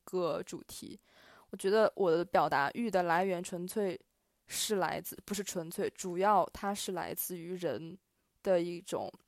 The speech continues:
很复杂、很深邃的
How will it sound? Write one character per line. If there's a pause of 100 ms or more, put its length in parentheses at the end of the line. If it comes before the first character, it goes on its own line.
(100)
很 (340)
复
杂、 (1040)
很
深
邃
的